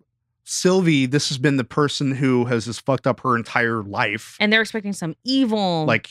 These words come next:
Speaker 1: this is the, the, the, the main bad guy. This is the last level of the game, you know? Like, who's gonna, and here's this guy who's not
Speaker 2: Like, just
Speaker 1: terrifying.
Speaker 2: friendly?
Speaker 1: Yeah.
Speaker 2: Eh, friendly. He's literally like, "Come in, have tea, blah, blah, blah."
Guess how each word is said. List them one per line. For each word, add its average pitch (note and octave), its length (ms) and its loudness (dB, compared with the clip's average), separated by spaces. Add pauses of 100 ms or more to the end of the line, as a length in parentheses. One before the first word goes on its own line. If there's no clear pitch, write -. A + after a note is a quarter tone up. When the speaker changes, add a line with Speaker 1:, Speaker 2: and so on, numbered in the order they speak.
Speaker 1:
this D#3 200 2
is D#3+ 120 4
the, D3+ 80 4
the, D3 240 0
the, C#3+ 460 -2
the C3 180 0
main F3 280 2
bad F#3+ 300 -2
guy. A2 400 0
This A#2 200 -8
is C3+ 100 -4
the B2 180 -2
last D3 340 -8
level D3+ 440 2
of D3+ 60 0
the D#3 80 0
game, C#3 320 0
you B2+ 100 2
know? B2 180 0
Like, A#2 380 -2
who's D#3 180 0
gonna, D3 160 -4
and B2 160 0
here's C#3 240 -2
this C3 140 -4
guy B2+ 260 2
who's A#2+ 320 -4 (720)
not A2 120 2
Speaker 2:
Like, A#2+ 240 0 (540)
just G#3+ 200 -2
Speaker 1:
terrifying. G#2 520 0
Speaker 2:
friendly? B3+ 520 -4 (180)
Speaker 1:
Yeah. G3+ 340 -2 (300)
Speaker 2:
Eh, A3 100 0
friendly. D3+ 360 -2
He's E3+ 200 -12
literally B3 300 -8
like, B3 80 -14
"Come F4 140 -12 (160)
in, F3 200 -10
have F3 240 -10
tea, G#3+ 520 -12
blah, D#3+ 160 -12
blah, D#3+ 120 -12
blah." A3 680 -6